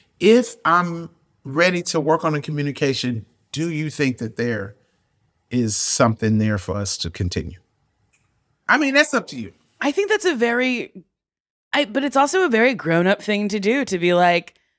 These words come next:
Speaker 2: "Hi, here are my flaws. I'm willing to work on them. Are you?"
Speaker 1: Listen, deathbed. Always think deathbed. Always go, "What do I wanna say on my deathbed? Do I wanna say,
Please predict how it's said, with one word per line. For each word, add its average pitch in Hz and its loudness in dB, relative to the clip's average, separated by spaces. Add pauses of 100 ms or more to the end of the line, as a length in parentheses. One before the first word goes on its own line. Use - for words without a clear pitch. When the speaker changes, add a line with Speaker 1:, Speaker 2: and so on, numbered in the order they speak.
(140)
Speaker 2:
"Hi, 220 2
here 196 0
are 233 -2
my 220 0
flaws. 175 0
I'm 185 -2
willing 185 0
to 185 -4
work 190 2
on 175 -2
them. 165 -2 (100)
Are 156 4
you?" 156 2 (420)
Speaker 1:
Listen, 190 0 (380)
deathbed. 135 0
Always 175 0
think 147 -6
deathbed. 107 -4
Always 196 0
go, 147 0 (560)
"What 180 -2
do 185 -2
I 165 4
wanna 151 -4
say 143 -2
on 131 -2
my 123 -4
deathbed? 113 -6
Do 147 0
I 156 4
wanna 170 -4
say, 139 -2